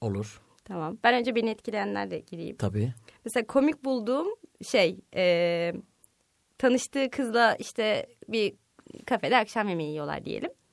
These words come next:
Speaker 2: Yan masada işte turistler sataşıyor bunlara falan.
Speaker 1: Hı hı.
Speaker 2: Adam böyle kadını falan dövüyor, adamı dövüyor. <laughs> Ruh hastası gerçekten.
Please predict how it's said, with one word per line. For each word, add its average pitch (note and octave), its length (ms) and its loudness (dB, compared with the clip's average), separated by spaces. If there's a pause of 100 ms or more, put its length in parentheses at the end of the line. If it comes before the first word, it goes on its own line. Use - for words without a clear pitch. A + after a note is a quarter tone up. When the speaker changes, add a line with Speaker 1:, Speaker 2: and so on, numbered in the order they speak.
(420)
Speaker 2:
Yan C#4 200 4
masada B3 360 0
işte B3+ 520 0
turistler A#3+ 420 2
sataşıyor A3+ 540 0
bunlara F3 300 -2
falan. D4+ 320 0 (140)
Speaker 1:
Hı B2 80 -8
hı. - 20 -2 (260)
Speaker 2:
Adam F4+ 280 6
böyle G4 400 2
kadını D4 340 2
falan C#4+ 380 8
dövüyor, F#3 460 6
adamı A#3+ 420 8
dövüyor. G#3+ 560 8
<laughs> - 80 -12
Ruh D4+ 180 6
hastası A3+ 460 6
gerçekten. G3+ 640 2